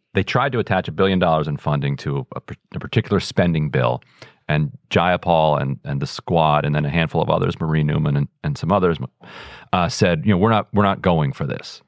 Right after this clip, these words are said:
And that, that was nine votes. You can't pass it without them. And so they said, "Okay, well, we're taking the billion, we're taking the money for the Iron Dome out."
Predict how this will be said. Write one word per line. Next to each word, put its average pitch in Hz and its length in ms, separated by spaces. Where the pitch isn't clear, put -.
And 165 300
that, - 440
that 76 160
was 71 120
nine 90 240
votes. - 560
You 78 120
can't 87 260
pass 90 320
it - 80
without 92 420
them. 90 300
And 82 140
so 85 200
they 82 80
said, 82 160
"Okay, - 280
well, 78 260
we're 87 100
taking 87 420
the 87 240
billion, 87 400
we're 78 160
taking 113 260
the 101 80
money 95 220
for 90 100
the 90 140
Iron 82 180
Dome 80 200
out." - 200